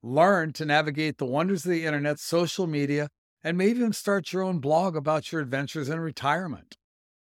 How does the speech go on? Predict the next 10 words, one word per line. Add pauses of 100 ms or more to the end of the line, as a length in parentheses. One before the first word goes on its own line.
(440)
So
there
you
have
it.
Retirement
is
not
the
end.